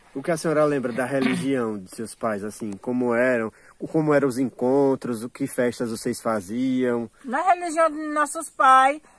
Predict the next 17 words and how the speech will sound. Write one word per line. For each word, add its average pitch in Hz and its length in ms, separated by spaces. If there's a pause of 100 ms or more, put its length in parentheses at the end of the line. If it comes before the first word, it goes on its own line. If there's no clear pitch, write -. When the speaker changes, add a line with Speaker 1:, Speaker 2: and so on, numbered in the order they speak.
Speaker 2:
nós 262 240
fazia 285 480
festa, 311 640 (220)
festa 440 280
assim, 381 180
que 277 80
naquela 285 380
época 277 200
era 285 140
festa 269 300
da 254 120
Umbanda, 262 420
outros 247 220
chamavam 233 300
festa 226 240
de 214 80
Xangô, 226 560